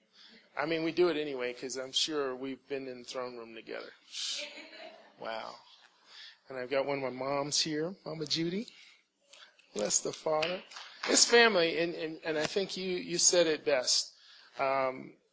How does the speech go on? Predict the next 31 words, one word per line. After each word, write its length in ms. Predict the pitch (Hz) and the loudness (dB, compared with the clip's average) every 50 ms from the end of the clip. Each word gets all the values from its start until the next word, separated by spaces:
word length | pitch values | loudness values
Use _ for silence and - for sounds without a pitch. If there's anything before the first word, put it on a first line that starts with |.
| _ - - - - | _ -18 -16 -10 -4
it's, 580 | 185 147 147 147 - - - - - - - - - _ _ _ _ _ - | 0 2 2 2 4 4 6 6 6 4 0 -10 -20 _ _ _ _ _ -4
it's, 360 | 151 156 160 - - - - | -2 0 2 4 4 2 2
it's, 260 | - 160 151 - - - - - | 0 -2 -2 -2 -4 -4 -4 -4
it's 180 | 160 143 - - | 0 2 2 2
close 380 | - - 185 180 180 175 - | 4 4 4 6 6 6 4
family 400 | - - 170 165 170 165 160 151 147 | 2 2 0 0 2 2 0 0 2
that 120 | 147 139 139 | 0 0 0
I, 100 | 135 - - - 160 160 135 | 0 -2 -4 -10 -14 -8 -4
that 220 | 139 143 139 135 - - | -2 0 0 0 -2 -2
Alicia 340 | 139 139 151 156 151 - 170 | 0 0 0 0 0 0 0
and 100 | 151 143 | 0 0
I 120 | 139 139 139 | 0 0 0
don't 240 | 139 143 139 135 | 0 -2 -2 -2
get 100 | 139 139 | -2 -2
an 140 | 139 135 135 | -2 -2 -4
opportunity 560 | 135 135 - 143 - - 147 143 135 127 135 | -6 -8 -8 -8 -6 -6 -6 -6 -6 -8 -8
to 100 | 123 127 | -6 -2
see 240 | 123 - - 139 135 | 0 0 0 0 -2
very 320 | 123 127 131 127 131 127 127 | -4 -6 -6 -6 -4 -4 -2
often. 380 | 131 131 135 - - - 127 127 _ _ _ - - - - - - _ _ _ | -2 -4 -4 -6 -10 -12 -14 -18 _ _ _ -20 -20 -20 -20 -20 -20 _ _ _
But 160 | - 139 131 135 | -2 -2 0 0
when 160 | 147 147 151 | -2 -2 -2
we 120 | 151 147 | -2 -4
do, 360 | 143 147 156 160 147 135 131 | -2 0 0 2 2 2 0
it's 160 | 127 127 - - | 0 0 -2 -4
an 80 | 139 | -4
explosion. 800 | 135 127 - - - 151 151 151 147 151 147 127 120 120 113 117 123 127 120 - - | 0 2 2 2 2 4 4 6 6 6 4 2 -2 -4 -6 -10 -12 -16 -16 -14 -12
And 160 | - 131 127 127 | -12 -10 -8 -6
I 220 | 127 127 135 139 | -4 -4 -4 -2
just, 560 | - 139 139 123 - - - - - - - - _ _ _ _ _ _ _ _ _ _ _ _ _ _ _ - | -2 0 4 6 6 6 6 4 0 -6 -6 -8 _ _ _ _ _ _ _ _ _ _ _ _ _ _ _ -4
man, 460 | 147 170 180 185 175 165 151 139 | 0 2 4 4 4 2 2 0